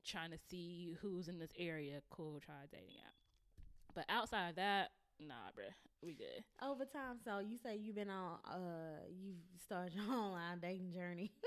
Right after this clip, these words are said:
Speaker 2: <laughs> in two thousand twelve. I started mine two thousand nine is two thousand ten. Do you think it has, like, the online dating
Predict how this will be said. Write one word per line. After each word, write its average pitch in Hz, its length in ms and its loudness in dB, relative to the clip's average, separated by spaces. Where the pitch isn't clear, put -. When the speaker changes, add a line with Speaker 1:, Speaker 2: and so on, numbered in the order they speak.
Speaker 2:
<laughs> - 840 0
in 208 140 2
two 226 140 -2
thousand 190 320 -2
twelve. 180 340 -4
I 185 60 -6
started 165 320 -6
mine 170 440 -6
two 285 160 -8
thousand 160 280 -6
nine 151 220 -10
is 147 60 -16
two 160 120 -16
thousand 143 340 -14
ten. 156 320 -16
Do 202 100 -4
you 220 240 -4
think 220 480 -8
it 202 220 -4
has, 175 460 -6
like, 170 280 -6
the 147 320 -6
online 185 460 -6
dating 180 400 -6